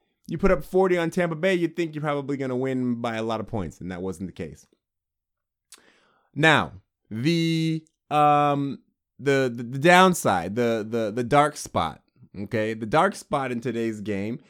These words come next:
is a dark spot that has been a dark spot multiple times this season. Then we had a little break from it, and now it seems to be back. But one Mister Chris Carson and his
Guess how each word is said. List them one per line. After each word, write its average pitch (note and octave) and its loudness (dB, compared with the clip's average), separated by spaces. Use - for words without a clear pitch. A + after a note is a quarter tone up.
is B2 -6
a B2+ -6
dark A#2+ 0
spot - -6
that C3 -2
has B2+ -2
been B2+ -2
a C3 -2
dark B2 -2
spot - -6
multiple A#2+ -6
times A#2+ -2
this A2+ -8
season. C#3 -4
Then C3 -2
we A2+ -2
had A2 -2
a G#2+ -4
little A2 -4
break A2+ -4
from D3 -4
it, D#3 -8
and A2 -8
now A2 -6
it - -8
seems A#2 -6
to G2+ -10
be G#2 -4
back. B2+ -4
But A#2+ 2
one D3+ 0
Mister C#3 -2
Chris - -4
Carson A#2 -4
and A#2+ 0
his A#2 -2